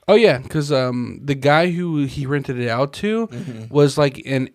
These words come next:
Speaker 1: a-, he was, uh, he was doing illegal autopsies.
Speaker 2: Mm-hmm.
Speaker 1: He was, he, 'cause he, I guess he was, like, some kind of fucking, like, like, like, science nerd, and he was just like, "I wanna
Speaker 2: Yeah.
Speaker 1: learn more about anatomy."
Speaker 2: Yeah, but he, like
Speaker 1: So he was stealing bodies from a morgue,
Speaker 2: Mm-hmm.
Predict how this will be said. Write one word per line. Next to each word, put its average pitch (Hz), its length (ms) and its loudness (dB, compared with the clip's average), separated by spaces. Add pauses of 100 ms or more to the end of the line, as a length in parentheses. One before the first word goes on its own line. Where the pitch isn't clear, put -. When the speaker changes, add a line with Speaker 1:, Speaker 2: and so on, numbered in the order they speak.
(120)
Speaker 1:
a-, 143 260 -2
he 151 180 0
was, 165 260 2
uh, 135 240 0
he 135 140 0
was 143 180 0
doing 180 500 0
illegal 147 560 -2
autopsies. 127 840 -4
Speaker 2:
Mm-hmm. 180 80 -8 (580)
Speaker 1:
He 135 160 -2
was, 143 180 0 (100)
he, 147 280 -2
'cause 131 240 -6
he, 175 320 -2
I - 80 -2
guess 196 200 -2
he 247 60 -4
was, 220 120 -2
like, 190 200 -2
some 190 160 -4
kind 196 200 0
of 160 80 -4
fucking, 175 320 -2
like, 131 200 -4 (160)
like, 117 220 -4 (560)
like, 117 180 -10
science 147 420 0
nerd, 202 340 0
and 156 80 -2
he 147 80 0
was 151 120 -2
just 147 160 -4
like, 131 140 0
"I 131 80 4
wanna 165 260 6
Speaker 2:
Yeah. 131 80 2
Speaker 1:
learn 147 220 4
more 143 220 4
about 131 240 2
anatomy." 127 640 2
Speaker 2:
Yeah, 135 120 0
but 127 120 -2
he, 143 120 -2
like 127 340 -4
Speaker 1:
So - 120 -2
he 185 100 6
was 226 120 4
stealing 269 380 2
bodies 202 300 2
from 175 200 -2
a 135 80 0
morgue, 135 420 0
Speaker 2:
Mm-hmm. 139 320 -4